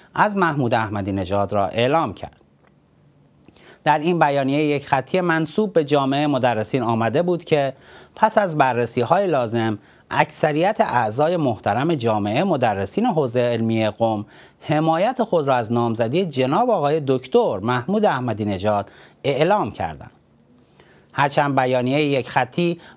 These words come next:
با اما و اگرهای بسیاری مواجه شد و منابع آگاه گفتند که این بیانیه به معنای نظر تمامی اعضا نبوده،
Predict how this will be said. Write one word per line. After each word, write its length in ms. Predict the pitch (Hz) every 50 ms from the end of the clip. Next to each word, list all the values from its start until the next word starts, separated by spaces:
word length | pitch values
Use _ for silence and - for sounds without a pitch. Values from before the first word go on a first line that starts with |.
| -
با 140 | 170 170 -
اما 400 | - 175 175 180 180 175 175 180
و 80 | 175 165
اگرهای 500 | 160 165 170 165 165 160 170 202 196 196
بسیاری 520 | 175 156 143 139 - - 160 175 185 175
مواجه 480 | 165 156 135 127 131 123 117 113 127 120
شد 260 | 113 - 123 113 110 117
و 120 | 139 147
منابع 480 | 156 151 147 147 147 147 147 170 180 170
آگاه 480 | 143 123 120 117 135 139 139 131 -
گفتند 520 | - 214 185 - - - 123 110 104 92 -
که 120 | - 127
این 260 | - - 160 196 196
بیانیه 600 | 180 160 143 135 127 120 120 123 120 120 120 123 123 - - - - - -
به 120 | 165 170
معنای 580 | 180 180 175 165 170 185 196 208 214 208 208 196
نظر 460 | 180 147 135 120 135 147 156 165 160
تمامی 520 | - - 139 117 113 113 110 104 107 110
اعضا 400 | 107 98 101 98 92 107 123 131
نبوده، 580 | 127 135 160 180 185 143 110 95 85 85 73